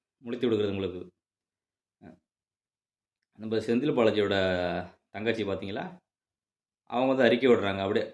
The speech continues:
ரொம்ப, ஏன்னா இவ்வளோ நாள் எந்த பொந்துல இருந்தாங்கன்னு தெரியாது. இப்போ வந்து சீமானுக்கு வந்து அவதூறு பரப்புற மாதிரி இது களங்கமா இருக்குன்னு ஒரு பதிவு போடுற, செய்தி கொடுக்குறாங்க. இதே போன்று அகில இந்திய மகா சங்கத்தில் உமா சாகித்னு ஒருத்தங்க ஏதோ லேடின்னு நினைக்கிறேன்,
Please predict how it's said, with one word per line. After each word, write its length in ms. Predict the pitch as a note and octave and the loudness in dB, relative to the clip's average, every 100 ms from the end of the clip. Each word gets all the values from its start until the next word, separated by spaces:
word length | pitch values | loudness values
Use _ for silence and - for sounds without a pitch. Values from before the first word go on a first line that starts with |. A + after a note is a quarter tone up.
| - _ _ _ A#2+ | -14 _ _ _ -10
ரொம்ப, 200 | A#2+ B2+ B2+ A#2 A2+ | -2 2 4 6 6
ஏன்னா 200 | A2 A#2 | 4 4
இவ்வளோ 160 | B2 A#2 | 4 4
நாள் 200 | B2 B2+ | 4 2
எந்த 140 | A#2+ | 2
பொந்துல 320 | B2 A#2+ A#2+ B2+ | 0 0 2 2
இருந்தாங்கன்னு 380 | A2+ A2 G#2+ | 2 0 -2
தெரியாது. 320 | G#2+ G2+ F2 F#2 - _ | -2 0 0 -4 -10 _
இப்போ 160 | A2+ G#2+ | -10 -4
வந்து 180 | A2+ B2 A#2+ A2 | -2 0 0 0
சீமானுக்கு 460 | A#2+ B2 A2 G#2+ | -2 -2 0 -2
வந்து 120 | A2 B2 | -2 2
அவதூறு 280 | A2+ A2+ | 2 2
பரப்புற 280 | G#2 F#2+ G2+ | 0 -6 -8
மாதிரி 240 | F#2+ G2+ D3 F3+ - _ _ _ _ | -8 -4 -6 -6 -18 _ _ _ _
இது 120 | G#2 G2+ G2+ | -10 -10 -4
களங்கமா 400 | G#2 A#2+ C3+ A2 | 2 2 4 2
இருக்குன்னு 260 | G#2 A#2 | 2 0
ஒரு 80 | G#2+ G2 F#2 | 0 0 -2
பதிவு 240 | G2 G#2+ | -2 -2
போடுற, 260 | F#2 F#2 F2+ F2+ | 0 -2 -2 -4
செய்தி 220 | F#2 G2 | -4 -8
கொடுக்குறாங்க. 480 | F#2 F2 F2 E2 E2+ E2+ - _ _ _ _ _ | -8 -8 -8 -8 -10 -14 -20 _ _ _ _ _
இதே 160 | A2 C#3 | 0 2
போன்று 320 | C3+ A#2 A#2+ A2+ G#2 G2+ G2 | 2 2 6 6 6 4 0
அகில 280 | G#2 C3 A#2+ | 0 2 2
இந்திய 220 | A2+ G#2+ | 0 -2
மகா 200 | G2+ A2+ | -2 -2
சங்கத்தில் 320 | A2 G#2+ G#2+ | -2 -2 0
உமா 140 | A2 A#2+ | 0 -2
சாகித்னு 440 | G#2+ G#2 G2+ A#2+ | -2 -4 -4 -4
ஒருத்தங்க 260 | G#2+ G2 G2+ | -4 -4 -2
ஏதோ 80 | G#2 | -2
லேடின்னு 320 | G2 G2 G2+ | -2 -4 -6
நினைக்கிறேன், 320 | F2+ F2+ E2+ | -6 -8 -10